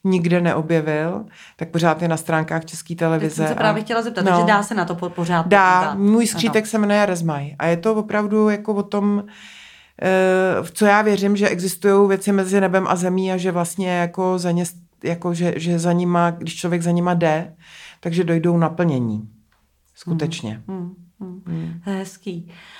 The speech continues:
Speaker 2: No a tam, tam vlastně, a tadyhle od toho, vlastně ty jsi hodně točila v, že jo, v té cizině nebo i v té Kambodži,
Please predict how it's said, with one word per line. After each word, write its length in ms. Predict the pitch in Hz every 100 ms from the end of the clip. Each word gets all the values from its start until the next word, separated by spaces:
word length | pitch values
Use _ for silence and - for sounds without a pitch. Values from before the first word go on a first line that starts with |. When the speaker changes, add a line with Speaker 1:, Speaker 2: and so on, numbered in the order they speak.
| -
Speaker 2:
No 140 | 208 208
a 40 |
tam, 300 | 226 240 262 -
tam 300 | 240 240 240
vlastně, 440 | 233 226 240 285 -
a 80 |
tadyhle 360 | 202 233 247 277
od 240 | 226 220 -
toho, 640 | 254 247 254 247 247 240
vlastně 260 | 240 240 254
ty 100 | 240
jsi 100 | 294
hodně 260 | 185 170 185
točila 360 | 196 - 226
v, 100 | 233 - 165 165
že 100 | -
jo, 60 | 202
v 80 | - _ _
té 120 | 233
cizině 380 | 226 185 175 220
nebo 200 | 220 208
i 40 | -
v 60 |
té 100 | -
Kambodži, 420 | 208 208 208 233